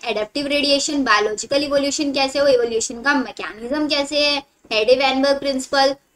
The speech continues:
brief account of evolution, ये आपका पूरा का पूरा एक content है। अब start करें पूरा chapter पढ़ना। चलो,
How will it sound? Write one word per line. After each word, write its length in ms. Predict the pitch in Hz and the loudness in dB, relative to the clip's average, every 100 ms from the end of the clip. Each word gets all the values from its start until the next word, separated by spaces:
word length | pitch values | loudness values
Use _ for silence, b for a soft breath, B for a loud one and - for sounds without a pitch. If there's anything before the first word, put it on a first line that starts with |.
| - | -6
brief 260 | 247 254 | -4 -2
account 340 | 262 247 233 233 | -2 -2 -2 -2
of 140 | 233 | -2
evolution, 600 | 262 294 294 285 320 302 | -2 -2 -2 -4 -2 0
ये 160 | 339 381 | 2 4
आपका 360 | 339 285 - 285 | 4 4 0 -4
पूरा 260 | 262 254 | 0 0
का 120 | 247 220 | 0 -4
पूरा 240 | - 254 | -6 -6
एक 80 | 269 | -6
content 560 | 269 196 180 160 151 | -8 -12 -12 -12 -14
है। 80 | - _ _ _ _ _ | -18 _ _ _ _ _
अब 120 | 277 | -2
start 440 | 311 - 269 269 - | -2 2 4 4 2
करें 240 | 330 339 | 0 0
पूरा 220 | 330 311 | -2 -4
chapter 440 | 320 311 - - 269 | -4 -4 -6 -6 -6
पढ़ना। 340 | 262 247 254 - - | -6 -6 -10 -14 -16
चलो, 440 | - - _ _ | -14 -16 _ _